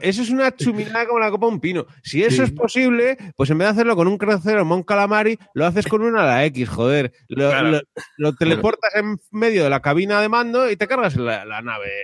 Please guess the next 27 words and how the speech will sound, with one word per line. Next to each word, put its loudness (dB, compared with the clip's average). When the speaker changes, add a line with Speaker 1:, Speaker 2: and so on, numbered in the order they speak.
Speaker 1:
el -8
superdestructor 0
estelar. -4
No 2
me 2
jodas. -2
Eso 0
no 2
tiene -2
ningún 2
sentido. 0
No -2
tiene 2
ningún 2
puto -2
sentido. -2
Es 0
cargarse. 0
Mira 0
que 0
yo 4
estaba 2
viendo 2
la 2
película 2
y 2
digo, 2